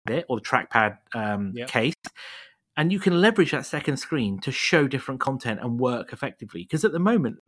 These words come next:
Speaker 1: as you said, it's
Speaker 2: Yeah.
Speaker 1: just a mirror. And that is not, that's not a good experience, is it,
Speaker 2: No.
Speaker 1: really?
Speaker 2: I mean, there are some limitations and some big limitations. Uh, so you can only have up to eight apps or windows, and it,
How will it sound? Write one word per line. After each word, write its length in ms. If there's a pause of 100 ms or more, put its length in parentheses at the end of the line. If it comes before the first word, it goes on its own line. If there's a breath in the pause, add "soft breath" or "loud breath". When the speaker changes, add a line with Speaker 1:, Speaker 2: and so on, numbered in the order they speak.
(120)
Speaker 1:
as 140
you 80
said, 300 (260 loud breath)
it's 120
Speaker 2:
Yeah. 40
Speaker 1:
just 160
a 40
mirror. 400 (340 loud breath)
And 160
that 180
is 160
not, 280 (160)
that's 220
not 180
a 40
good 140
experience, 540
is 120
it, 40
Speaker 2:
No. 120
Speaker 1:
really? 320 (640 soft breath)
Speaker 2:
I 20
mean, 400
there 180
are 160
some 160
limitations 680 (460 soft breath)
and 200
some 420
big 280
limitations. 760
Uh, 400
so 120
you 140 (560)
can 120
only 180
have 160
up 160
to 200 (800)
eight 160
apps 380
or 140
windows, 580 (640 soft breath)
and 520
it, 200